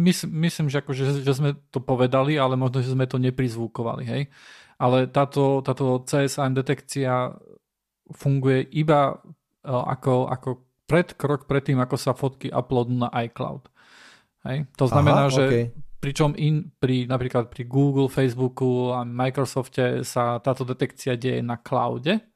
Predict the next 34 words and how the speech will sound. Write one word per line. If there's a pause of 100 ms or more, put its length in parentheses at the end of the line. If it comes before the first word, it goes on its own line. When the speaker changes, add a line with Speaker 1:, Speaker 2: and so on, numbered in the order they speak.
Speaker 1:
tak,
e, (140)
pri,
pri
Apple
device-och
vlastne
kvôli
tomu,
hej,
že (220)
oni
si
povedali,
že (560)
všetko,
čo
sa
dá, (240)
e, (320)
napríklad,
e, (160)
veci
ako
skenovanie
fotiek
a
tak
ďalej,
aby
to
vedelo
urobiť
nejaké,